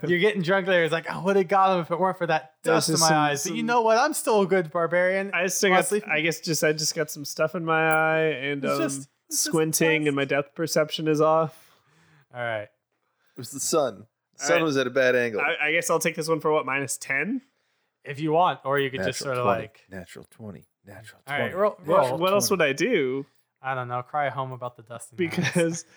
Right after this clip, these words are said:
Speaker 2: 'cause I've got the axe in both hands. Like, it would take an entire turn to ready another weapon.
Speaker 3: Well,
Speaker 1: All right.
Speaker 3: yeah.
Speaker 2: It's not gonna do any
Speaker 1: Let's
Speaker 2: damage.
Speaker 1: do it. Let's go.
Speaker 2: So I'm, yeah.
Speaker 3: Swing away.
Speaker 2: Okay, that's a, that's a six
Speaker 3: Nope.
Speaker 2: to hit.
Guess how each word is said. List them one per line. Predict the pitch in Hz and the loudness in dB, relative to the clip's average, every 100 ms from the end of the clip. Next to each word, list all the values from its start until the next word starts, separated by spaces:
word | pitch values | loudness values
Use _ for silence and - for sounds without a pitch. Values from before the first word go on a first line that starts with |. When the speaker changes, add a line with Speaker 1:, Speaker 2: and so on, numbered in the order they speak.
| _ - | _ -6
Speaker 2:
'cause | 190 175 | -2 0
I've | 165 156 | 0 0
got | 170 170 | 0 0
the | 165 | 0
axe | 156 175 - | 0 -2 -2
in | 147 | 0
both | 143 | 0
hands. | - 175 156 143 | 0 0 0 -2
Like, | 143 | -4
it | 143 147 | -4 -4
would | 147 | -2
take | 160 156 | -4 -2
an | 147 | -4
entire | 139 151 143 | 0 -2 -2
turn | 156 151 | -2 -2
to | |
ready | 139 139 147 | 0 0 0
another | 143 139 | 0 -2
weapon. | 131 143 - 135 135 151 _ _ - | -2 -4 -6 -10 -10 -14 _ _ 0
Speaker 3:
Well, | 127 | 2
Speaker 1:
All | 123 | 4
right. | - - | 2 -2
Speaker 3:
yeah. | 107 98 | 0 2
Speaker 2:
It's | 120 | 2
not | 151 | 0
gonna | 151 147 | 0 0
do | 143 147 | 2 2
any | 143 | 2
Speaker 1:
Let's | 135 135 | 2 2
Speaker 2:
damage. | 147 214 | 2 2
Speaker 1:
do | 170 | 0
it. | 151 | -4
Let's | 151 | -6
go. | 220 208 147 _ _ _ _ _ | -2 -2 -4 _ _ _ _ _
Speaker 2:
So | 160 | -16
I'm, | 143 143 143 | -14 -16 -16
yeah. | 147 135 _ _ _ _ _ _ - - - _ _ _ _ _ - | -14 -16 _ _ _ _ _ _ -20 -20 -20 _ _ _ _ _ -14
Speaker 3:
Swing | - 110 | -8 -4
away. | 110 127 127 110 _ _ _ _ 165 | 0 2 2 -2 _ _ _ _ -14
Speaker 2:
Okay, | - 156 143 | -4 -4 -2
that's | 147 147 | -4 -2
a, | 170 156 147 | 0 0 0
that's | 160 151 | -2 -4
a | |
six | - - 180 - - - - - 113 | -2 0 -2 -2 -2 -2 -6 -10 -2
Speaker 3:
Nope. | 113 | 0
Speaker 2:
to | 160 | 2
hit. | 170 - | 0 -2